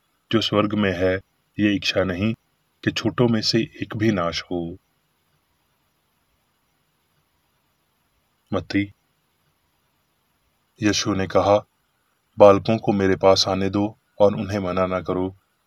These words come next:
क्योंकि स्वर्ग का राज्य ऐसों ही का है।" नीति वचन।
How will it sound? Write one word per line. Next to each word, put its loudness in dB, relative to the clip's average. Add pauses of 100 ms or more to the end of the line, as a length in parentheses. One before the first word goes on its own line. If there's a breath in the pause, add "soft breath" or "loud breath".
(340)
क्योंकि 0
स्वर्ग -2
का 4
राज्य 4
ऐसों -4
ही -8
का -4 (140)
है।" -8 (3750)
नीति -2
वचन। -4